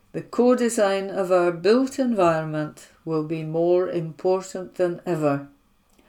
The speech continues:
Local politics is something we do with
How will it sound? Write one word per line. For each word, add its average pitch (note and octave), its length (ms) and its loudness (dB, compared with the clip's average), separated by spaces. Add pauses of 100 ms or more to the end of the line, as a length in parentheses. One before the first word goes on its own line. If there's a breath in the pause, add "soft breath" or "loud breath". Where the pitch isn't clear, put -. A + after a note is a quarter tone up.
(500 soft breath)
Local F3+ 420 4
politics G#3+ 800 0
is E3 180 -8
something F3 680 -4
we F3+ 160 2
do F3+ 440 6
with F#3 640 0